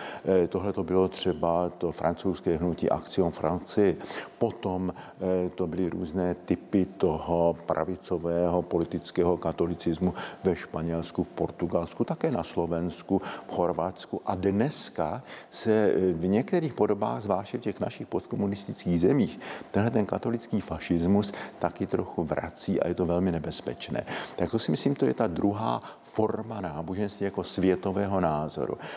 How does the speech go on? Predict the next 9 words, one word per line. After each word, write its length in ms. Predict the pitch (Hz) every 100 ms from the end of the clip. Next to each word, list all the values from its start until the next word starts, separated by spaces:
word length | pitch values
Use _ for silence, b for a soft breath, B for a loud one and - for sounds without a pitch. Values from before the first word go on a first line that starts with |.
| B
A 40 | 90
já 80 | 107
si 140 | -
myslím, 260 | 151 165 151
že 120 | 113
ta 200 | - 104
dneska 800 | 71 85 101 - - - 104 101 -
končí. 640 | 90 85 80 - 87 - B B B B
A 280 | 95 87 90